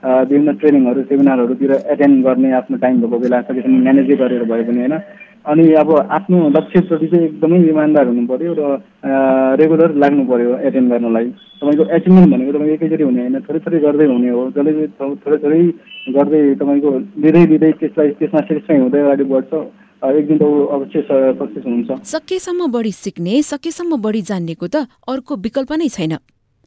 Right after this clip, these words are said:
Speaker 2: सिक्ने, जान्ने अवसरका लागि सधैँ तयार रहनुपर्छ। कुनै पनि कुरा मैले जानिसकेँ,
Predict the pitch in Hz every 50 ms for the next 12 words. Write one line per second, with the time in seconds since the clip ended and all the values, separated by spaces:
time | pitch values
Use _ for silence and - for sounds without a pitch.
0 | _ _ _ _ _ _ - - - 277 233 - 240 240 240 247 254 254 214 180
1 | 233 220 214 220 226 226 - - - 196 190 208 - 202 185 - 185 170 165 165
2 | 175 294 311 - - 285 254 294 294 269 _ _ _ - 254 254 254 302 320 311
3 | 208 196 196 185 160 156 - 156 156 - - - - _ _ _ _ _ _ _
4 | _ _ _ _ - _ _ _ - 320 381 - 403 403 392 311 - 320 311 302
5 | 285 262 - _ _ _ 269 330 359 339 339 226 208 220 202 208 208 - - 170
6 | - 165 156